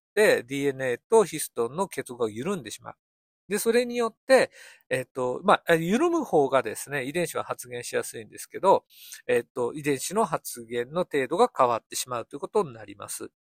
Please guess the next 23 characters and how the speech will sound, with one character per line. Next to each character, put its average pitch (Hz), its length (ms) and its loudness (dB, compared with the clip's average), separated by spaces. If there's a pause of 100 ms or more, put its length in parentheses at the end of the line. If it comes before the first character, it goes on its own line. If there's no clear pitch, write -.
(920)
じ 185 100 2
ゃ 160 40 6
あ、 - 40 -8 (380)
え 160 80 4 (240)
ー、 - 20 -18 (200)
全 160 220 4
体 165 140 6
的 143 140 -12
に 143 120 -8
ざ 127 120 0
っ - 120 -10
く 131 120 -10
り 110 100 -10
言 101 120 -10
う - 40 -18
と、 240 240 6
染 190 260 -4
色 - 300 -8
体 139 300 -2
ね、 214 280 -6
え 123 240 -6
っ - 40 -20
と 120 280 -4